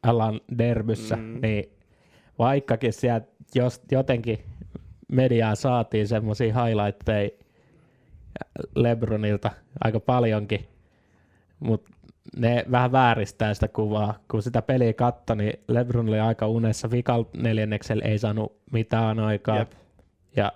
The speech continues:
Speaker 1: silloin hänen nimenomaan olisi pitänyt saada aikaa jotain. Kawhi taas teki sit siinä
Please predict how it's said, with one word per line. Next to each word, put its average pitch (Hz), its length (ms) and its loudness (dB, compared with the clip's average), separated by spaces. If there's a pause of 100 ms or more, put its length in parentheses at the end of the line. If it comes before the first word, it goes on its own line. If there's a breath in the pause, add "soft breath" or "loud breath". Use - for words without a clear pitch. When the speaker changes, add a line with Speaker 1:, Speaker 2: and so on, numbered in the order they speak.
(140)
Speaker 1:
silloin 110 460 -2
hänen 110 240 -2
nimenomaan 107 380 0
olisi 110 120 -2
pitänyt 107 380 -2
saada 101 360 -2
aikaa 101 380 -4
jotain. 107 300 -4 (720 loud breath)
Kawhi 117 420 2
taas 113 240 0
teki 113 260 -2
sit 110 160 -10
siinä 107 320 0